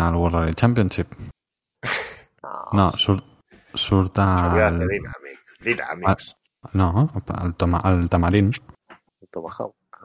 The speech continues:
Speaker 1: El dia deu de setembre. Una aventura d'acció, mm, joder, Tamarin, tio.
Speaker 2: <laughs> Bueno, sí, no sé, dic
Speaker 3: Surt
Speaker 2: hola.
Speaker 3: per P C també, surt, surt per P C.
Speaker 2: Dic hola,
Speaker 1: Sí,
Speaker 2: Tomàs.
Speaker 1: exacte. Aventura d'acció i és així, en plan, plataformes de passapantalla.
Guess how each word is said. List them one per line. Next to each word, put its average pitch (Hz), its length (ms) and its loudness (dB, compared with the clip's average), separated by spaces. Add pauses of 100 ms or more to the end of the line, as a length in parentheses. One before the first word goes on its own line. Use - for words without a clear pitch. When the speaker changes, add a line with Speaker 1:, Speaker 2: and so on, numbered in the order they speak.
(380)
Speaker 1:
El 98 160 2
dia 90 200 0
deu 87 240 0
de 87 140 -2
setembre. 98 380 0 (880)
Una 90 240 -6
aventura 85 400 -4
d'acció, 85 280 -6
mm, 82 600 -10
joder, - 360 -8 (200)
Tamarin, 85 440 0 (160)
tio. 104 160 -2
Speaker 2:
<laughs> - 200 -18 (840)
Bueno, - 160 -20
sí, 107 160 -14
no 92 160 -18
sé, 110 200 -6
dic 104 140 -2
Speaker 3:
Surt - 140 0
Speaker 2:
hola. 120 160 6
Speaker 3:
per 107 160 2
P - 60 -10
C 104 100 4
també, 82 380 -2
surt, - 260 -14 (140)
surt 78 180 -20
per 76 160 -14
P 127 80 -8
C. 123 80 -6
Speaker 2:
Dic 117 180 -8
hola, 113 200 2
Speaker 1:
Sí, 107 80 4
Speaker 2:
Tomàs. 98 340 0
Speaker 1:
exacte. 85 460 -6 (400)
Aventura 90 580 0
d'acció 101 380 2 (240)
i 85 180 -4
és 85 160 -4
així, 92 180 -6
en 85 80 -6
plan, 82 280 -8
plataformes 87 600 -8
de 92 60 -8
passapantalla. 90 560 -4